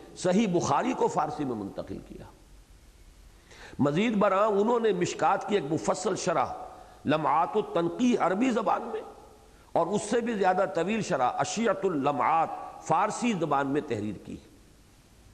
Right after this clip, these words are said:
علاوہ ازیں اسناد حدیث اور اسماء الرجال پر بھی ایک کتاب تصنیف کی اور لمعات کے مقدمے کے ذریعے بھی علوم حدیث کا ایک جامع تعارف کرایا۔ یہ ہے contribution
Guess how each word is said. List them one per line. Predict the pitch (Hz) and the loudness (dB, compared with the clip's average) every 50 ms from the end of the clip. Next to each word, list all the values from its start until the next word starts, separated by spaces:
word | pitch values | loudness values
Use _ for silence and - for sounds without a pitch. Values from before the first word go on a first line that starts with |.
| - - - - - - - - - - - - - - | -20 -20 -20 -20 -20 -20 -20 -20 -20 -20 -20 -12 -2 0
علاوہ | 143 156 151 165 196 208 | 2 2 4 2 2 2
ازیں | 196 180 180 170 220 220 - | 2 0 0 0 0 0 0
اسناد | 165 - - 127 147 147 160 160 175 180 147 | -2 -4 -2 -2 0 0 0 2 2 0 0
حدیث | 135 143 127 - 196 190 - | 0 0 0 0 -2 0 0
اور | 156 135 | 0 -2
اسماء | 131 131 131 139 135 151 | 0 0 0 0 2 2
الرجال | 156 143 110 120 113 113 123 151 175 165 - | 2 0 0 0 0 2 2 0 0 -2 -2
پر | 147 143 | -2 -2
بھی | 131 139 147 | 0 0 0
ایک | 139 127 - | 0 0 0
کتاب | - 123 - 117 127 - - | -2 0 0 0 0 -2 -4
تصنیف | - 113 - - 123 135 131 - | -8 -8 -6 -2 -2 -2 -2 -2
کی | - 104 120 113 - - - - - - | -4 -2 -2 -2 -4 -6 -20 -14 -6 0
اور | 123 131 | 0 0
لمعات | 131 139 143 135 127 127 151 175 185 - - | 2 2 2 2 2 2 2 0 0 -2 -2
کے | 175 | -2
مقدمے | 156 147 131 - 147 147 156 165 170 156 | -2 -2 -2 -2 -2 -2 -2 -2 -2 -2
کے | - 135 | -2 -2
ذریعے | 120 120 123 131 131 123 | 0 0 2 2 2 2
بھی | 110 117 139 | 2 2 0
علوم | - - 135 151 175 180 165 | 2 2 2 4 4 4 2
حدیث | 143 123 123 113 113 143 151 151 | 2 0 0 0 2 0 0 0
کا | - 123 | 0 -2
ایک | 113 101 | -2 0
جامع | 92 98 92 101 113 107 - | 0 -2 -2 -2 -2 -4 -4
تعارف | - 73 85 90 - - | -4 -4 -4 -4 -8 -12
کرایا۔ | - - - - - - - - - - - - 220 - - 214 220 - - - - - - - - - - - - - - - - - - - | -14 -14 -14 -14 -16 -16 -20 -20 -20 -20 -20 -20 -20 -18 -18 -18 -18 -18 -18 -20 -18 -18 -18 -16 -16 -18 -18 -20 -20 -20 -20 -18 -16 -10 -4 0
یہ | - 196 190 151 | 2 2 2 2
ہے | 120 127 | 2 0
contribution | 120 - 123 120 113 - 120 110 95 107 117 113 - 101 101 | 0 0 0 0 0 0 0 2 2 2 2 2 0 0 -2